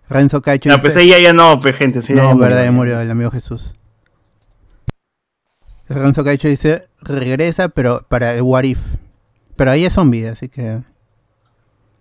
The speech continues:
Speaker 2: Ala.
Speaker 1: sí. Eh, Ricardo Calle, ¿y si regresa como el Capitán Rogers viejito comandando shield? Eso es lo que pasó en los cómics. Sí, podría regresar. Ojalá que
Speaker 2: Dijo,
Speaker 1: regrese.
Speaker 2: dijo,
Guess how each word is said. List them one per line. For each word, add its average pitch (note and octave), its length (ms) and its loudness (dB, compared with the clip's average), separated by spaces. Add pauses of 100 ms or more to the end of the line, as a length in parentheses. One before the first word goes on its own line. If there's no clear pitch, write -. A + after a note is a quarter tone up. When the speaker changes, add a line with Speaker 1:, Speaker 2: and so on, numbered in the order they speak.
(280)
Speaker 2:
Ala. A2+ 340 -8 (320)
Speaker 1:
sí. A#2+ 220 -8 (180)
Eh, B2 480 -4 (340)
Ricardo C#3 460 -2
Calle, C#3 340 -2
¿y C3+ 120 -4
si C3+ 160 -4
regresa C#3 420 -2
como C3 320 0
el A#2+ 120 -6
Capitán C3+ 420 -2
Rogers D3 360 0
viejito C3+ 540 -6
comandando A#2 600 -2
shield? C3 340 -8 (320)
Eso D3 140 0
es - 20 2
lo E3 100 0
que D#3 80 -4
pasó D3 300 0
en C#3+ 60 4
los C3+ 140 -2
cómics. A#2+ 520 -6 (840)
Sí, B2+ 260 -8 (280)
podría C3+ 340 -2
regresar. A#2 640 -6 (260)
Ojalá G3 320 -2
que G#3 140 -6
Speaker 2:
Dijo, G#3 260 4 (120)
Speaker 1:
regrese. D#3 80 -8
Speaker 2:
dijo, G#3+ 840 2